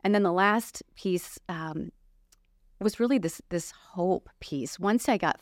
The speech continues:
through all of that, I saw the value in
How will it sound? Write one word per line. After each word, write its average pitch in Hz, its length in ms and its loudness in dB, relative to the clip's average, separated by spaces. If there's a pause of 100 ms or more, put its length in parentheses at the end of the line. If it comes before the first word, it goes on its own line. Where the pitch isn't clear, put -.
(140)
through 185 380 0
all 160 200 -2
of 147 140 -6
that, 160 380 -4 (680)
I 220 100 2
saw 208 500 2
the 170 140 -2
value 170 800 -4
in 170 340 -2